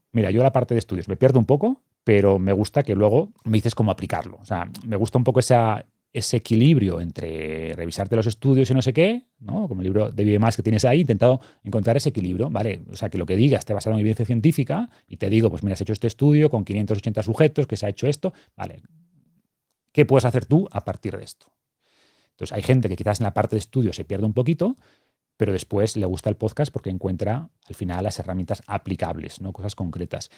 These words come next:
Y es lo que yo siempre he querido, esa visión pragmática, "Oye, dime qué hago,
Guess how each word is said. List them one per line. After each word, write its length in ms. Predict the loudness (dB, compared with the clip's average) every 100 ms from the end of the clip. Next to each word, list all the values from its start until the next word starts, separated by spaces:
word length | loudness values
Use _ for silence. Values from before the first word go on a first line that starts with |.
| _ 0
Y 140 | 2
es 80 | 4
lo 100 | 4
que 120 | 2
yo 120 | 0
siempre 380 | -2 -6 -6 -8
he 20 |
querido, 260 | -4 -2 -2
esa 140 | -2
visión 440 | -4 2 2 2 -2 _ _
pragmática, 680 | -14 -6 2 2 0 -6 -2
"Oye, 260 | -2 -4 -8
dime 380 | -4 -2 -2 -4
qué 180 | -4
hago, 420 | -2 -2 -2 -4